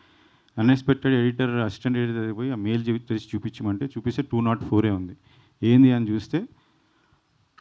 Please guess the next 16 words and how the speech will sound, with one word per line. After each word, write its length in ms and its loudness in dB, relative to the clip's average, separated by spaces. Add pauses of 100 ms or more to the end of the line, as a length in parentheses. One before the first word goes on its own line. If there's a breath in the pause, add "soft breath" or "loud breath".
(100)
మాకు 320 2
చెప్పకుండా 640 2 (640)
డైరెక్షన్ 580 0
టీమ్, 220 2 (800 soft breath)
one 100 4
of 100 0
the 240 6
actor 360 -2
have 560 -2
edited 320 4 (500)
heroine's 500 6
part. 440 -2 (1200)
హీరోయిన్స్ 440 8
పదిహేను 220 8
నిమిషాలు 300 6
లేపేశారు. 480 -2